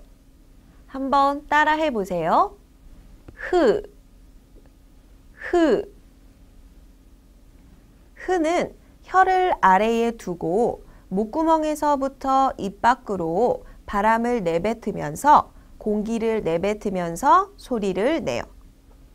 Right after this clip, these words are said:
다시 한번 따라해 보세요. 흐,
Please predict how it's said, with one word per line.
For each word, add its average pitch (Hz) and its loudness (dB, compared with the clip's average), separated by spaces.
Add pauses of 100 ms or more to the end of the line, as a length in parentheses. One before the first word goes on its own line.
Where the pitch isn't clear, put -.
(460)
다시 185 -4
한번 254 0
따라해 277 0
보세요. 190 -2 (840)
흐, - 0